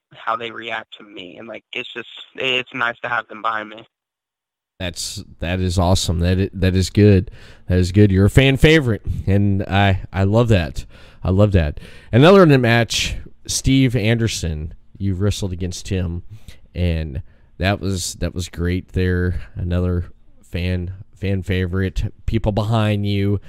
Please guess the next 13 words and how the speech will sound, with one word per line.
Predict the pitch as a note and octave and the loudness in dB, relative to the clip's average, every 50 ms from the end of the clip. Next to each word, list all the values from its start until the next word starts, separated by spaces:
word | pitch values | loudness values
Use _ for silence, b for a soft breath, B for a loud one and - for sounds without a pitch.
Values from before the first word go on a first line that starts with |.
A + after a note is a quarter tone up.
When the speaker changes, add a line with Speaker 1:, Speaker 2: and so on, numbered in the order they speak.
| b b b b b b b b | b b b b b b b b
Speaker 2:
and | - F2+ F2+ F2+ F#2 F2+ F#2+ G#2+ | -6 -4 -4 -4 -4 -6 -6 0
booing | - A#2+ B2+ C3+ C#3 C3 A2+ | 2 2 4 4 2 2 0
Steve, | - - - - B2+ B2+ B2+ B2+ B2+ B2+ B2+ C3 C3 A#2+ - - - G2+ G2+ - | -2 -4 -2 2 4 4 6 6 6 4 4 2 0 -2 -4 -8 -10 -10 -10 -6
and | - F#2 F#2+ F#2 F#2 F#2 F#2 | -4 -2 0 0 0 -2 -2
just | F2 F#2+ G#2 G2 - - - | -4 -6 -6 -6 -6 -8 -10
cheering | - - - - - G#2 G#2 A2 A#2 A#2 | -10 -4 -2 -2 0 0 0 0 0 -2
for | A2 - - A2 | -4 -4 -6 -4
you, | G#2+ A2 A2+ G#2+ G2 | -2 0 0 0 0
man. | F#2+ F2 F2 F2 E2+ F2 F2+ F2+ B B B B B B B B | 0 0 0 0 -2 -4 -4 -6 B B B B B B B B
Cheering | - - - F#2 F#2 F#2+ F#2 | -12 -6 -4 -2 -2 -2 -2
for | - - F2+ | -4 -6 -6
you. | F2 F2+ F#2+ F#2 F2 E2 E2 E2 b b b b b b b b b | -4 -2 -2 -2 -2 -2 -4 -6 b b b b b b b b b
And | - - D#2+ D#2+ D#2+ D#2 D#2 D#2 C#2+ C#2 - | -8 -6 -4 -2 -2 -4 -4 -6 -6 -8 -10